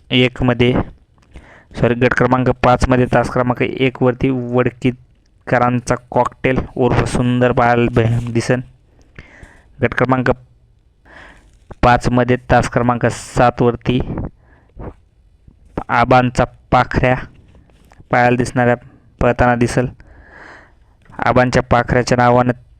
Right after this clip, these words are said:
तीन गटामध्ये चिठ्ठी आहे. गट क्रमांक चौदा, तास क्रमांक नऊ, गट क्रमांक चोवीस, तास क्रमांक चार व गट क्रमांक पाच आणि तास क्रमांक सात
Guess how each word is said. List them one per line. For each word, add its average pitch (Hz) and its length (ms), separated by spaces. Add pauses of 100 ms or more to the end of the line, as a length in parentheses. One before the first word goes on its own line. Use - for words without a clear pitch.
(140)
तीन 131 240
गटामध्ये 123 360
चिठ्ठी 127 380
आहे. 131 100 (160)
गट 120 160
क्रमांक 120 300
चौदा, 123 640 (140)
तास 117 200
क्रमांक 120 420
नऊ, 120 340 (200)
गट 110 200
क्रमांक 117 320
चोवीस, 123 640 (240)
तास 120 160
क्रमांक 117 420 (200)
चार 131 280 (520)
व 123 40
गट 117 240
क्रमांक 120 360
पाच 120 400
आणि 117 120 (100)
तास - 160
क्रमांक 117 340
सात 117 320